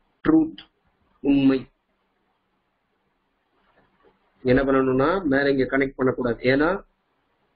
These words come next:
ஆ, top of the letterல, ஆம்,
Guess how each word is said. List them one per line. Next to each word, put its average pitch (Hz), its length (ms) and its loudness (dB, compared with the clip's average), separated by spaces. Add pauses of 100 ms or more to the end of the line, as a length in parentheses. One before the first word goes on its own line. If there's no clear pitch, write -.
(1080)
ஆ, 127 240 2
top 147 400 -2
of 170 240 -2
the 151 60 6
letterல, 147 760 -2 (840)
ஆம், 120 480 0